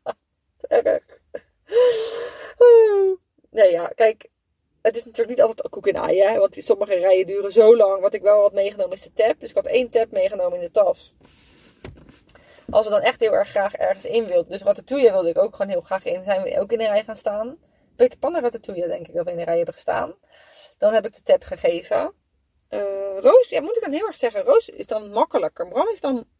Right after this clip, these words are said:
moeilijker daarin, in het wachten. Die vindt dat, eh, lang. Het is natuurlijk ook gewoon super lang wachten.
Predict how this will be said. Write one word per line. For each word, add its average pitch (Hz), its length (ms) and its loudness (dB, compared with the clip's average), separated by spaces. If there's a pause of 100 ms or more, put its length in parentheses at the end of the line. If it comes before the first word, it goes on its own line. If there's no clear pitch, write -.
(160)
moeilijker 160 460 -8
daarin, - 500 -10
in 180 160 -12
het 165 140 -14
wachten. 160 400 -6
Die 208 140 -16
vindt 226 180 -14
dat, - 260 -4
eh, 170 220 -4 (380)
lang. 202 320 0
Het 180 140 -12
is - 80 -20
natuurlijk 165 280 -12
ook 175 60 -10
gewoon 180 160 -14
super 190 260 -4
lang 175 320 -2 (500)
wachten. - 540 -4